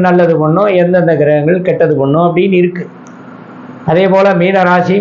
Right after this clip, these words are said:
மீன லக்னம்னா மூன்று குணாதிசயங்களை உங்களுக்கு கொடுத்துறது. அந்த மூன்று தன்மையை இதே குரு தான் கொடுக்கிறார். தனுசு குருவும் அப்படித்தான்.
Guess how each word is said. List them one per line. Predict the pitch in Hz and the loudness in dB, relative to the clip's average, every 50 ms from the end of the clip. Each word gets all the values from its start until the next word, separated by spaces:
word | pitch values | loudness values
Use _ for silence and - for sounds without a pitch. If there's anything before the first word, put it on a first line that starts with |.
| 190 | 0
மீன | 180 185 185 180 170 | 0 0 0 0 0
லக்னம்னா | 170 170 165 170 170 170 170 180 196 208 202 165 135 131 - - - - - - - - - - - 147 | 0 0 0 0 0 2 2 0 0 0 0 -2 -2 -4 -6 -10 -16 -20 -20 -20 -20 -20 -14 -6 -2 0
மூன்று | 165 196 196 180 180 - | 0 0 0 0 0 0
குணாதிசயங்களை | 160 180 202 220 214 214 202 156 175 185 185 185 196 185 | 0 0 0 2 2 0 0 0 0 0 0 0 0 0
உங்களுக்கு | 175 165 160 151 160 | 0 0 0 0 -2
கொடுத்துறது. | 156 143 - 165 139 131 107 - - - - - - - - - - - - - - - - - - - - - - - - - - - - - - - - - - - - - - - - - - 127 - - - - - - - - - - - - - - - - | -2 -2 -2 -2 -2 -2 -4 -6 -10 -14 -18 -20 -20 -20 -20 -20 -20 -20 -20 -20 -20 -20 -20 -20 -20 -20 -20 -20 -20 -20 -20 -20 -20 -20 -20 -20 -20 -20 -20 -20 -20 -18 -20 -20 -20 -20 -20 -20 -20 -20 -20 -20 -20 -20 -20 -20 -20 -20 -20 -20 -20 -20 -20 -12 -6 -2
அந்த | 165 170 170 160 156 | 0 0 0 0 0
மூன்று | 175 214 240 240 214 226 196 - | 0 0 2 2 2 2 2 2
தன்மையை | 190 180 196 202 196 190 202 214 208 180 | 0 0 0 0 2 2 2 2 2 2
இதே | 160 190 220 233 233 180 | 2 2 2 2 2 2
குரு | 190 185 190 175 196 | 2 2 2 2 2
தான் | 202 180 156 | 0 0 0
கொடுக்கிறார். | 170 156 151 156 143 131 117 - - - - - - - 139 | -2 0 0 0 0 -2 -2 -4 -8 -14 -18 -12 -6 -2 -2
தனுசு | 175 185 208 175 - 196 175 | 0 0 0 0 0 0 2
குருவும் | 185 185 185 180 202 226 269 - - - | 2 2 2 0 0 -2 -2 -4 -4 -4
அப்படித்தான். | 175 - 175 156 147 147 131 120 | -2 -2 -2 -2 -2 -4 -4 -6